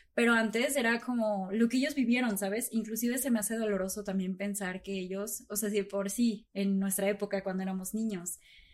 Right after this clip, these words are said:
pues era más o menos ahí como intentando sacar adelante a tus hijos. Imagínate cuando nuestros papás fueron niños y cuando nuestros abuelos fueron niños. De verdad, ahorita solo queda más que agradecer y decir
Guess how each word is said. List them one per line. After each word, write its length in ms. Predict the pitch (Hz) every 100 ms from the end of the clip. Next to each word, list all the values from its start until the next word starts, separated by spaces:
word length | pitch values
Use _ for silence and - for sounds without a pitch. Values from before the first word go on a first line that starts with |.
| - - - -
pues 200 | 208 208
era 180 | 214
más 460 | 233 269 349 370 359
o 60 | 294
menos 380 | 285 269 240
ahí 220 | 226 202 220
como 200 | 233 220
intentando 880 | 196 196 196 196 202 214 226 220 185
sacar 340 | 208 196 190
adelante 360 | 208 208 190 208
a 60 |
tus 160 | 208 170
hijos. 340 | 202 202 208 -
Imagínate 480 | 208 185 190 185
cuando 220 | 233 226 208
nuestros 340 | 190 185 185
papás 340 | 180 - 277
fueron 220 | 285 226 202
niños 380 | 202 202 214 -
y 120 | 202
cuando 220 | 190 185
nuestros 360 | 185 185 190 180
abuelos 340 | 180 240 226
fueron 200 | 196 185
niños. 360 | 190 175 165 - - - - - -
De 120 | 220
verdad, 360 | 214 220 220
ahorita 360 | 233 214 220 220
solo 220 | 220 214
queda 180 | 208 202
más 200 | 202 196
que 120 | -
agradecer 600 | 208 190 180 180 208 214
y 80 | 226
decir 340 | 180 - 196